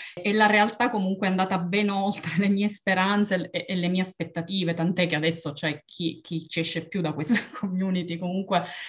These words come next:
c'è ormai una famiglia, cioè sono incredula io stessa, mesi fa non l'avrei mai, mai detto, insomma, però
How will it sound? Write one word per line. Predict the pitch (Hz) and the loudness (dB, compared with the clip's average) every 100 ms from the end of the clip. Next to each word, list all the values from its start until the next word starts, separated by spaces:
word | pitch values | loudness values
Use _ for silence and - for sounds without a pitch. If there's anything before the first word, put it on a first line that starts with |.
| - - | -14 -2
c'è | 202 | 2
ormai | 196 208 277 | 2 4 4
una | 214 | 4
famiglia, | 180 180 185 175 170 170 170 170 - - | 2 0 0 0 4 6 4 2 -10 -6
cioè | - | 0
sono | 226 294 277 | 6 8 6
incredula | 208 202 214 226 226 214 | 6 0 2 0 2 2
io | 185 185 | 2 0
stessa, | - 214 202 190 - 180 175 175 | -2 2 2 0 -2 2 2 4
mesi | 254 277 226 | 4 6 4
fa | - 226 | 2 2
non | 208 170 | 4 2
l'avrei | 175 185 | 2 2
mai, | 180 175 175 165 165 | 2 0 2 2 2
mai | 165 160 | 2 0
detto, | 147 147 - | -2 -4 -4
insomma, | 156 156 156 151 160 | -4 -2 -4 -2 -2
però | 165 196 180 175 175 170 | 0 4 6 8 6 4